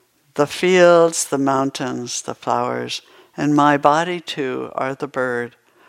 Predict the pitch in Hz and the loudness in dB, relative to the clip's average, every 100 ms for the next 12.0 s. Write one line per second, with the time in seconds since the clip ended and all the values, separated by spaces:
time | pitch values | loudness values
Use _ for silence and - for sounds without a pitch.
0 | _ _ 156 180 220 196 170 156 143 - | _ _ 2 4 4 2 2 2 2 -4
1 | - - - - 135 127 127 - 127 127 | -10 -10 -10 -8 -8 -6 -6 -4 -2 -4
2 | 131 - 120 131 117 113 135 _ _ _ | -6 -14 -14 -14 -12 -12 -16 _ _ _
3 | _ - _ _ _ _ _ _ _ _ | _ -20 _ _ _ _ _ _ _ _
4 | - 139 135 - 156 151 - 139 131 131 | -6 -4 -2 -2 -2 -2 0 0 -2 -6
5 | _ _ - 139 139 - 139 131 120 120 | _ _ -2 -2 -2 -6 -8 -6 -6 -4
6 | 120 - - 127 107 107 120 - - 139 | -6 -8 -10 -8 -6 -8 -10 -16 -12 -6
7 | 147 170 180 143 120 - - _ _ _ | -4 -4 -4 -6 -8 -12 -18 _ _ _
8 | _ _ _ _ _ _ _ - - _ | _ _ _ _ _ _ _ -20 -20 _
9 | _ - _ _ _ - _ _ - - | _ -20 _ _ _ -20 _ _ -12 0
10 | 262 139 131 - 135 127 127 - 123 123 | 2 2 0 -4 -4 -4 -6 -6 -6 -6
11 | 127 143 143 131 123 113 113 113 123 | -6 -8 -10 -10 -8 -8 -10 -12 -12